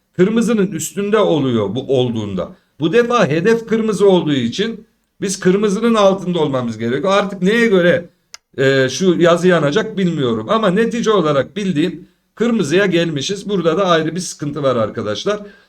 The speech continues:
Yani çalışır mı bilmiyorum. Ama haftalık bazdan baktığımızda arkadaşlar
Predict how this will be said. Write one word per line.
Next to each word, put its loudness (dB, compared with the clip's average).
Yani 0
çalışır 2
mı 2
bilmiyorum. 0
Ama 0
haftalık 0
bazdan 0
baktığımızda 0
arkadaşlar -4